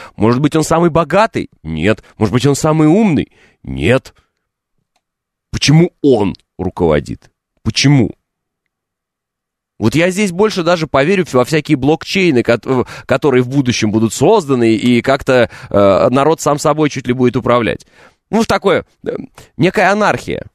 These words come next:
Не такая анархия, как вы себе пре-, представляете, когда все против всех, да, вот как Гоббс говорил, там, война всех против всех. Никакой войны против всех.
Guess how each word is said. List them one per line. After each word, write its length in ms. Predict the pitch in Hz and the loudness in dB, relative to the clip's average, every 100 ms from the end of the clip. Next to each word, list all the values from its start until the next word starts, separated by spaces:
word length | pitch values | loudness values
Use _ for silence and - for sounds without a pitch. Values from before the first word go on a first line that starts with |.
| _ _ _ _ _ | _ _ _ _ _
Не 240 | 127 156 | 2 2
такая 360 | 160 180 262 277 | 0 0 0 0
анархия, 320 | 214 170 147 | 0 0 0
как 180 | 143 147 | -2 0
вы 60 | |
себе 180 | 147 139 | 0 0
пре-, 160 | 123 123 | 2 -2
представляете, 640 | 120 - 135 131 101 90 | -2 -2 0 2 0 0
когда 320 | 117 123 120 | -2 0 0
все 220 | 110 - 156 | 0 -2 0
против 320 | 135 127 - | -2 -4 -6
всех, 300 | - 226 - | -2 -2 0
да, 160 | 131 135 | 0 0
вот 140 | 98 | -2
как 180 | 95 87 | -6 -2
Гоббс 280 | 107 - - | -4 -4 -6
говорил, 300 | 90 131 151 | 0 0 0
там, 140 | - | -4
война 560 | - - 98 127 151 175 | -8 -10 -4 -2 0 -2
всех 220 | - 165 | -4 -6
против 220 | 139 127 | -4 -6
всех. 260 | - - - | -4 -6 -4
Никакой 340 | 107 151 208 | -2 0 0
войны 240 | 180 170 160 | 0 0 0
против 320 | 135 120 123 | -2 -4 -6
всех. 220 | - - | -8 -10